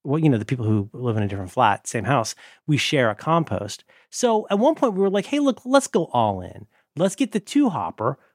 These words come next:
one side, thirteen gallons of trash, other side, thirteen gallons of," wait for it, "compost." And then I started using a blue, blue Fracta ikea bag for recycling.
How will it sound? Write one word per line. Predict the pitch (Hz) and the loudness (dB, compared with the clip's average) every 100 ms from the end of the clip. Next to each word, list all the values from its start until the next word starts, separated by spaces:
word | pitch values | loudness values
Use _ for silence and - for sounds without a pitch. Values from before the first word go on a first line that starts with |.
| _ | _
one | 113 120 | 0 2
side, | 127 185 180 208 190 - | 2 0 2 0 -2 0
thirteen | 151 185 | 0 2
gallons | 170 160 175 | 0 2 0
of | 208 | 0
trash, | 139 113 - - | 2 2 0 0
other | 117 117 147 | 2 2 -2
side, | - 165 165 | 2 2 2
thirteen | 123 113 170 | 0 0 0
gallons | 143 123 131 131 - _ _ _ | 2 2 2 0 -4 _ _ _
of," | - 127 120 123 - _ - | 2 4 2 -2 -18 _ -4
wait | 139 196 | 0 0
for | 202 120 | 2 0
it, | 113 - | 0 -4
"compost." | - - 208 233 - 101 107 127 - _ _ _ _ | -10 -4 0 0 0 -6 -10 -12 -14 _ _ _ _
And | 127 | 0
then | 135 | 2
I | 131 | 2
started | - 143 | 0 0
using | 123 131 131 | 2 0 2
a | 120 | 0
blue, | 110 147 143 - | 0 -4 -6 0
blue | 139 127 | 2 2
Fracta | - 127 - - | 2 0 0 -6
ikea | - 107 - 233 151 | -4 -4 -2 0 2
bag | 107 101 104 | 0 -2 -6
for | 107 | -8
recycling. | 101 - 180 185 113 | -6 -4 -2 -2 -6